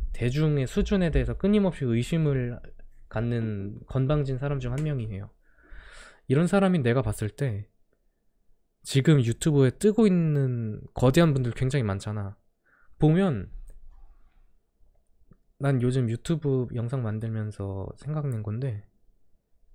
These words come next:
유튜브 영상도 더 이상 유튜브 영상이 아니야. 그냥 디-, 지상파, 지상파 채널의 티비 프로그램 채널의 편집과 다를 게 없어. 똑같이 뭐 문구에 갑자기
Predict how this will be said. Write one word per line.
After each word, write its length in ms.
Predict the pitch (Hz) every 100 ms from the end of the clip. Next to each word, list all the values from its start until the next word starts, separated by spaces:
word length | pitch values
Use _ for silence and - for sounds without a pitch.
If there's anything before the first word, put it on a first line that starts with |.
| -
유튜브 480 | 131 139 247 214 185
영상도 640 | 135 135 170 165 175 127
더 160 | - 151
이상 200 | 208 135
유튜브 300 | 131 - 214
영상이 300 | 208 196 131
아니야. 180 | 104 101
그냥 160 | 117 -
디-, 180 | - -
지상파, 800 | - 143 190 208 196 170 151 - - - - - - - - - - - - - - - - - - - - -
지상파 480 | 143 156 190 180 175
채널의 960 | - 165 156 147 135 131 113 98 107 - _ -
티비 300 | 220 202 190
프로그램 440 | 196 190 170 160
채널의 420 | 151 143 139 123 - - - - - -
편집과 460 | 254 262 254 214
다를 280 | - 170 254
게 100 | -
없어. 300 | 117 - 92 - - - - -
똑같이 360 | 196 220 - 151
뭐 140 | 123
문구에 400 | 107 135 147 160
갑자기 420 | 117 - 110 104